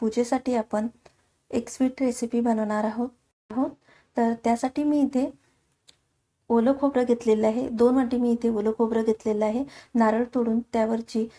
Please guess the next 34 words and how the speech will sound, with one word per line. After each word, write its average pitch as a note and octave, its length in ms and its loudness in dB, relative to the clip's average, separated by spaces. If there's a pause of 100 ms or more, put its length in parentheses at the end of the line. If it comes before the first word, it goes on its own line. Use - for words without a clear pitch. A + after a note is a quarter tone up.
(240)
साय, A3+ 140 2 (260)
साल A#3 280 0
काढून, A3 320 -2 (440)
अ, A3 340 0 (140)
छोटे A#3 180 0
छोटे B3+ 200 -2
तुकडे C4+ 300 0
करून A#3 240 4
मी A#3+ 260 2 (220)
खोबरं A3+ 260 2
इथे A3 200 4
मिक्सरला A3+ 540 0 (380)
बारीक A3 340 2
असं A#3 240 -2
वाटून A3+ 340 0
घेतलेलं A3 440 2
आहे. C4+ 300 -2 (320)
तर A#3 120 -4
तुम्ही A3+ 240 0
बघू A3 240 2
शकता A#3+ 320 -4
इथे B3 440 -2 (360)
दोन C4 200 2
वाटी C#4 480 -2 (400)
खोबऱ्यासाठी A#3 600 0
आपण A3+ 260 0
एक A3+ 180 -2
वाटी A#3+ 240 -2
इथे A3+ 360 -2 (300)
साखर A3+ 400 0
घेतलेली A3+ 460 2
आहे, C4 300 0 (360)
कंडेन्स A3 500 0
मिल्क. B3 220 2